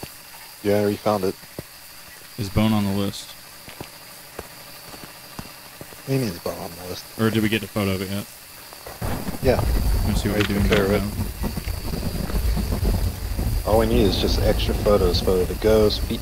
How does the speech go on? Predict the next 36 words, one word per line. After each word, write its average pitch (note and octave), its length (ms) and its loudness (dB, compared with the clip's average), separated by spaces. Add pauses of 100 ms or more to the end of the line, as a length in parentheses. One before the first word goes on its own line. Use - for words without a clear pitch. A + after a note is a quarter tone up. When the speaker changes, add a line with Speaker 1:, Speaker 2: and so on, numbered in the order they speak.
Speaker 1:
pics, - 420 0 (160)
salt, G2 360 4
that G2 140 0
shit. F2+ 220 -2
Speaker 2:
Uh, - 800 -8
it's - 140 -8
not B2+ 120 2
doing C3 160 4
anything A#2 220 4
with G2 80 -2
salt. G2+ 460 -2 (220)
I'm G#2+ 80 -8
hoping B2 360 0
it G#2 140 -2
burns A2 220 0
that G#2 120 -6
second G#2+ 340 -4
crucifix. - 680 -6
Speaker 1:
Actually, F2+ 420 0 (260)
did G#2+ 60 -2
he A2 60 0
take D#3+ 200 0
pictures C#3+ 300 2
of B2+ 80 -2
the A#2 60 -2
ghost G#2+ 260 2
books? - 340 -4 (1800)
Speaker 2:
Mm, G2 220 -2
what G#2 80 2
do G#2 60 2
you G#2 60 2
mean? G2 80 -2 (1160)
Speaker 1:
Yes, - 160 2
he F2+ 80 -2
did. - 140 -10 (260)
Speaker 2:
Yeah. A2 100 -2